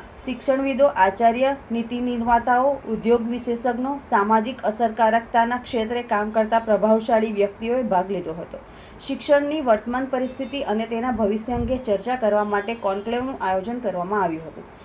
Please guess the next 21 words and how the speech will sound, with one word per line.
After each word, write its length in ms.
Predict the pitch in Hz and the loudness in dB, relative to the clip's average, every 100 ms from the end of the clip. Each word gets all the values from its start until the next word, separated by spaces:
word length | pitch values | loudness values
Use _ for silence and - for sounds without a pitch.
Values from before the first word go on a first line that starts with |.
| - - | -20 -4
કુલવંત 440 | 277 269 277 320 320 | 0 6 6 6 4
મારવાલને 580 | 233 226 233 233 262 | 4 6 6 4 0
આ 180 | - 220 | -2 0
પુરસ્કાર 580 | 233 247 240 233 254 262 | 0 0 -2 -2 0 0
તેમના 260 | 233 214 214 | 0 0 0
શિક્ષણ 360 | 214 214 233 247 | -4 -6 -6 -6
ક્ષેત્રમાં 580 | 262 247 240 247 262 | -6 -4 -4 -2 0
વર્ષોથી 460 | 208 196 196 226 240 | 4 2 2 -4 -4
ચાલતા 380 | 233 220 214 247 | 0 0 2 -2
પ્રદાન 460 | 233 202 185 214 254 - | 0 0 2 -2 -4 -4
અને 140 | 214 | -2
એકવીસમી 460 | 214 220 254 285 277 | 0 -2 -4 -4 -4
સદીના 480 | 254 226 233 254 262 - - - | -2 -2 -2 -4 -6 -14 -18 -8
શિક્ષાર્થીઓ 680 | 254 262 262 277 269 277 262 | -4 2 4 4 2 -2 0
માટે 340 | 262 240 214 - - 214 | 0 -2 -4 -12 -14 0
ગુણવત્તાસભર 760 | 269 277 285 285 285 285 240 | 2 4 4 4 2 2 0
શિક્ષણ 420 | 277 240 - 269 - | 0 -4 -2 -2 0
ઉપલબ્ધ 440 | 226 233 233 233 | -4 -2 -2 0
કરાવવા 280 | 240 196 202 | 0 2 2
માટે 320 | 208 175 180 | 0 -2 -2
મળ્યો. 300 | 233 190 175 | -2 0 -2